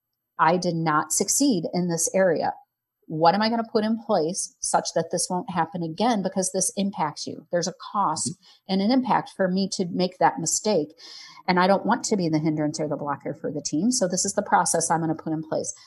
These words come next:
Speaker 1: What that has created is a level of integrity in our business that I have not seen in many other organizations. So now our individual contributors, our managers, our finance team, our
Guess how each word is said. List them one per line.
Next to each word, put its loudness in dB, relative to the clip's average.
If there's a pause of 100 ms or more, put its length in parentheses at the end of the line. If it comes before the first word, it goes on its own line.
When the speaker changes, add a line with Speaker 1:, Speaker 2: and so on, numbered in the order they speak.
(140)
Speaker 1:
What 0
that 4
has 0 (100)
created 2 (180)
is -2
a -4
level 0
of -2
integrity -4
in -2
our 0
business -4 (100)
that 2 (580)
I 2
have 2
not 0
seen -2
in -4
many -2
other -4
organizations. -8 (360)
So 2
now 2
our 2 (200)
individual 2
contributors, -2
our 2
managers, 0 (100)
our 2 (360)
finance 4
team, 0
our 2